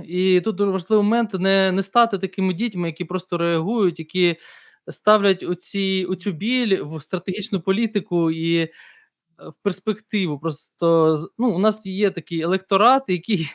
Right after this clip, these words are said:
<laughs> який, по суті, збирають за рахунок, постійно натискають на, на цю рану, да, і збирається таким чином, чином електорат. Тобто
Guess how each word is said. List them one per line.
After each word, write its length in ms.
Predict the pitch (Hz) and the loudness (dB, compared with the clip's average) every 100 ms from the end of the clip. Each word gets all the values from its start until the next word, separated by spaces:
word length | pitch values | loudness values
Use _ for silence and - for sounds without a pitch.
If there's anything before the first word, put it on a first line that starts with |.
| _ - | _ -20
<laughs> 280 | - - - | -20 -20 -12
який, 220 | 165 156 175 | -10 -10 -12
по 80 | |
суті, 200 | 180 190 | -12 -6
збирають 500 | 180 160 196 226 196 | -4 0 2 4 2
за 100 | 151 | 0
рахунок, 360 | 165 - 185 - | -4 -2 -4 -4
постійно 280 | 180 - 190 | -6 -2 -2
натискають 480 | 170 175 208 190 175 | -2 -4 0 0 0
на, 140 | 185 | -4
на 200 | 175 185 | -2 -2
цю 200 | 180 185 | -2 0
рану, 400 | 202 320 320 180 | 2 2 2 0
да, 180 | 156 208 | -2 -2
і 120 | 175 | -2
збирається 500 | 151 185 214 214 180 | -4 -2 0 0 -4
таким 240 | 165 - | -8 -10
чином, 320 | 180 190 180 165 | -8 -6 -6 -6
чином 300 | 202 180 175 | -4 -4 -2
електорат. 480 | 180 - 185 156 139 | -4 0 4 4 2
Тобто 280 | 147 175 | -2 -2